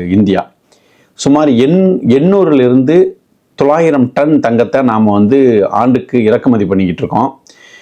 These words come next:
நம்மளுடைய அந்நிய செலாவணி வந்து இதுல அதிகமாக தங்கத்தை இறக்குமதி செ-, செய்வதுல நாம வந்து பெட்ரோலிய பொருட்களுக்கு அடுத்து இதுல வந்து செலவு பண்றோம் மக்களே.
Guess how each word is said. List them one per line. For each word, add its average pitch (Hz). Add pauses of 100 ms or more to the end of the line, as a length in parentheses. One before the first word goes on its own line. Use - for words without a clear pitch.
(260)
நம்மளுடைய 139
அந்நிய 156
செலாவணி 120
வந்து 110
இதுல 113
அதிகமாக 135
தங்கத்தை 113
இறக்குமதி 104 (100)
செ-, 98 (120)
செய்வதுல 110
நாம 98
வந்து 98 (100)
பெட்ரோலிய 147
பொருட்களுக்கு 107
அடுத்து 120
இதுல 107
வந்து 98
செலவு 98
பண்றோம் 85
மக்களே. 90